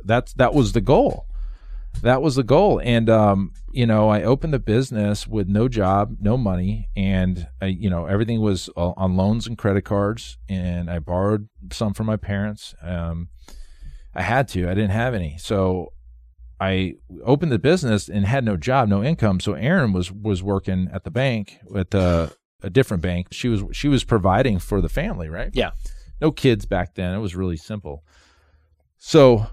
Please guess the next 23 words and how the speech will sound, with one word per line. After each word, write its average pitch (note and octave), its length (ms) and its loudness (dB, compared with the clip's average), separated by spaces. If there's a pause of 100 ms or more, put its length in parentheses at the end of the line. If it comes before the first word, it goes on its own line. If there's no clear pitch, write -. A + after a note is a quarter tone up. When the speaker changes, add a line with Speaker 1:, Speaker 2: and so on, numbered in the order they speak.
(100)
Speaker 1:
we A#2+ 120 0
have E3+ 200 4
this F#3+ 180 2
model G#2 680 0
where G2+ 420 0
we're G#2 200 -4
gonna A2 200 -4
open C3 260 0
this B2+ 160 -6
gym. G2 520 -2
We've F#2 220 -4
got, F#2 300 -6
it's - 160 -14
gonna G#2+ 120 0
be F#2+ 120 -2
a E2+ 60 -4
twenty-four A#2 520 -2
hour G2+ 300 2
key A2 260 -2
access G2+ 580 -4
facility F2+ 640 -2
with E2 200 -2
training, D#2 440 -6